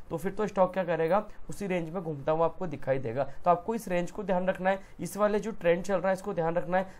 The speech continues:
जब तक ये bend नहीं हो जाता। अभी ये trend अच्छा चल रहा है, ये ऊपर की तरफ bend होगा, तो stock ऊपर move करेगा, और नीचे की तरफ bend होगा, तो stock नीचे भी जा सकता है। तो friend, बहुत ही attention के साथ आपको इसके अंदर काम करना होगा। अभी एक सौ बाईस का एक important level है,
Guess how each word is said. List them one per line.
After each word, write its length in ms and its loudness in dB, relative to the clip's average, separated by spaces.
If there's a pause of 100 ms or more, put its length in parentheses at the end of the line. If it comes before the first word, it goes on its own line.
जब 160 2
तक 160 -2
ये 100 2
bend 320 4
नहीं 120 0
हो 60 -2
जाता। 280 0 (220)
अभी 180 0
ये 80 -2
trend 220 -2
अच्छा 220 0
चल 140 -2
रहा 100 0
है, 80 0
ये 60 2
ऊपर 280 2
की 100 -4
तरफ 200 -4
bend 220 -2
होगा, 200 2 (240)
तो 60 -2
stock 240 2
ऊपर 260 4
move 180 -2
करेगा, 380 0 (240)
और 100 0
नीचे 280 -2
की 120 -6
तरफ 200 0
bend 220 0
होगा, 160 4
तो 80 0
stock 340 0
नीचे 300 -2
भी 180 -4 (300)
जा 180 6
सकता 300 -4
है। 100 -2 (160)
तो 80 -6
friend, 180 2
बहुत 240 0
ही 80 -2 (180)
attention 460 0
के 80 -6
साथ 140 -2
आपको 220 0
इसके 180 -4
अंदर 180 -4
काम 300 0
करना 260 0
होगा। 240 0 (200)
अभी 180 0
एक 100 0
सौ 140 -2
बाईस 260 2
का 100 -4
एक 60 -2
important 520 -4
level 280 4
है, 80 -2